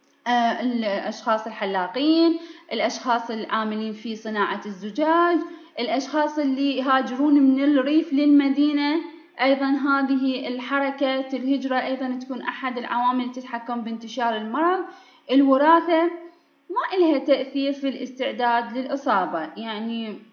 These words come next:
مو إنه الشخص وراثيًا إنه يكون هذا الشخص وراثي إنه الاستعداد للإصابة. فترة حضانة هذا المرض تكون من أربع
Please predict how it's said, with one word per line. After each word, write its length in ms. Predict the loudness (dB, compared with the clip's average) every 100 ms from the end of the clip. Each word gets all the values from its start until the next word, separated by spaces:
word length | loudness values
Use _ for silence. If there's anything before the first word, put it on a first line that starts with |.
| _ _ _
مو 160 | -2 0
إنه 140 | 0
الشخص 420 | -4 -8 -12 -10
وراثيًا 680 | -6 -6 -6 -10 -8 -2 0 0 -6 -18 _ _ _
إنه 260 | -6 -4 -4
يكون 280 | -6 -8 -6
هذا 220 | -6 -6
الشخص 520 | -10 -12 -8 -10 -10 _ _ _ -10
وراثي 880 | -4 -2 -2 -4 -6 -8 -8 -10 -8
إنه 360 | -6 -4 -6 -6
الاستعداد 720 | -8 -10 -8 -8 -4 -4 -6 -8
للإصابة. 640 | -12 -12 -10 -10 -10 -14 -20 _ _ _ _ _ _ -8
فترة 360 | 2 2 4 -6
حضانة 720 | 0 2 4 4 4 2 2
هذا 160 | 2 2
المرض 380 | 2 2 0 -4
تكون 460 | -8 -2 2 2
من 220 | 2 0
أربع 300 | 0 2 0